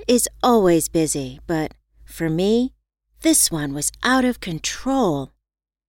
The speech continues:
Colby and the boys were coming out for a week. I would be hosting my first art show at the Sunshine Studio. Reva and Brian planned to visit, and Hendrik would bring Asia out for a week.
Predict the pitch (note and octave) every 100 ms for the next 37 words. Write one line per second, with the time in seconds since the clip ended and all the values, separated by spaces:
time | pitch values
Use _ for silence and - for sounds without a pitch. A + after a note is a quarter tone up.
0 | _ _ - A#3 A3+ A#3 B3+ G3 F3 F3+
1 | F3 F3+ - F3 G3 F#3 F3+ F#3 F3 A3
2 | G#3+ F#3 E3+ C#3 - - _ _ _ _
3 | A#3 A#3 A#3 A#3+ A#3 C4 - B3+ A3+ A3
4 | - C#4 C4+ - - C4+ D#4+ - E3+ D3
5 | D3+ - E3+ G#3+ G#3 G3 F#3+ E3 D#3 -
6 | A3 G#3+ C3+ C3+ D3+ _ _ _ _ _
7 | F3+ G3 G3+ F3 D#3+ E3 G#3 B3+ F#3+ -
8 | F3+ D#3 D3+ D3 D3 D3 F3+ - _ _
9 | _ _ B3 A#3+ D4 D#4 C4 A3 - A3+
10 | - A#3+ A3+ - B3+ B3+ G3 - D3+ D3+
11 | - F#3+ F#3+ F#3 A#3 F#3 B2+ -